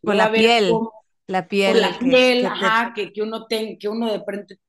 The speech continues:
Speaker 1: trae en los sueños como cosas en la piel y me ando
Speaker 2: Ajá.
Speaker 1: rascando y no se me quita y me, y,
Speaker 2: Ajá.
Speaker 1: en fin, como toda esta cosa. Hillman dice, "Hay que ver qué dinámica es la que se está exponiendo y que requiere digestión".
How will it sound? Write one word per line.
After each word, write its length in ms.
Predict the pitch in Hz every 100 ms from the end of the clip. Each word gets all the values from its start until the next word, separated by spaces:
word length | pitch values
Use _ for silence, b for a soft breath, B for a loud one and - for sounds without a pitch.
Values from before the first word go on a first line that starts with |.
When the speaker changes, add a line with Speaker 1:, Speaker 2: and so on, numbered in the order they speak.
| _
Speaker 1:
trae 340 | 214 208 208
en 100 | 214
los 160 | 190 175
sueños 440 | 202 202 196 196
como 240 | - 175 170
cosas 300 | 185 190 190
en 120 | 180
la 180 | 160 160
piel 360 | 208 202 196 185
y 80 |
me 80 | 185
ando 180 | 185 185
Speaker 2:
Ajá. 80 | 160
Speaker 1:
rascando 640 | 170 160 - - 180 185
y 40 | 180
no 80 | 175
se 120 | 175
me 160 | 156 156
quita 460 | 202 220 226 202
y 60 | 170
me, 300 | 160 156 151
y, 260 | 156 170 165
Speaker 2:
Ajá. 40 |
Speaker 1:
en 180 | 151 147
fin, 180 | 185 156
como 240 | 156 147
toda 260 | 202 196 202
esta 280 | 202 208 202
cosa. 380 | 196 196 202 B B B B B B B B _ _ _ _ _
Hillman 360 | - 254 247 247
dice, 340 | 247 240 240 -
"Hay 260 | 220 233
que 140 | 233 247
ver 320 | 226 220 220
qué 520 | - 262 285 262 - 214
dinámica 800 | 240 233 220 214 190 214 196 190
es 460 | 185 185 - - -
la 220 | 180 175
que 80 | 175
se 100 | 160
está 200 | 151 180
exponiendo 1040 | 175 - - 170 170 165 160 165 175 175 -
y 200 | 196 185
que 220 | 190 180
requiere 1000 | 156 175 175 - 226 220 220 208 208 202
digestión". 1200 | 170 202 185 - 175 - - 214 240 165 127 -